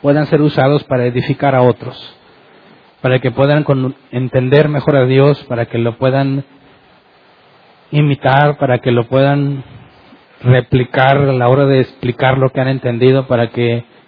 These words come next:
se pueda experimentar tu Espíritu Santo entre nosotros, que no sea solamente ideas, eh,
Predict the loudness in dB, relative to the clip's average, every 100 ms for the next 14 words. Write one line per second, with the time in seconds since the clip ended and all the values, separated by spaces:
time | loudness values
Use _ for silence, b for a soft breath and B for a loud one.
0 | _ _ -8 -6 0 2 2 -2 -2 -2
1 | 0 -2 -2 0 0 -2 -4 -2 -2 -2
2 | -6 -6 -4 -4 -4 -4 -4 -4 -6 -4
3 | -4 -2 0 0 -2 -6 B B -6 -2
4 | 0 0 -2 0 0 2 0 -2 -12 -20
5 | _ _ _ _ _ _ _ _ -16 -8
6 | -6 -6 -10